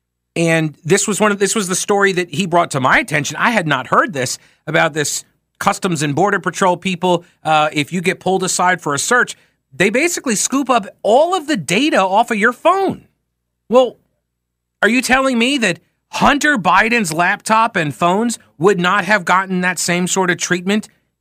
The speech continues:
when he visited another country, or even this one? When he arrives back from overseas, if he gets pulled aside for a search, they get his information out of that laptop and out of the phone.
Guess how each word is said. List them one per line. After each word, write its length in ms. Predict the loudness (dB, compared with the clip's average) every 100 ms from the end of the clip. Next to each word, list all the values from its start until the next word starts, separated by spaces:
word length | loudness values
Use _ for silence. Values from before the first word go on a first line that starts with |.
| _ _
when 220 | 0 0
he 100 | 0
visited 500 | -2 -2 -2 -2 0
another 460 | 0 0 0 0 -2
country, 460 | 0 -2 -2 -4 -2
or 200 | 2 2
even 400 | 4 0 2 0
this 220 | 0 0
one? 300 | 2 2 0 -10 _ _ _ _ _ -4
When 160 | 0
he 180 | 2 2
arrives 460 | 2 2 2 0 -2
back 280 | -2 -2 -2
from 200 | 0 2
overseas, 720 | 2 0 -2 -2 -2 -4 -12 _ _ -4
if 200 | -2 0
he 180 | -2
gets 240 | -2 -4 -4
pulled 300 | -2 0 0
aside 400 | -2 2 2 0
for 160 | -2
a 60 | -2
search, 360 | -2 -2 -2 -4
they 160 | -4
get 220 | -2 -2
his 200 | -2 -2
information 640 | -2 -2 -2 -2 -2 -2 0
out 140 | 0
of 60 | 0
that 200 | -2 0
laptop 560 | -2 -2 -2 0 2
and 120 | 0 -2
out 120 | -2
of 60 |
the 80 | -4
phone. 320 | -4 -2 -4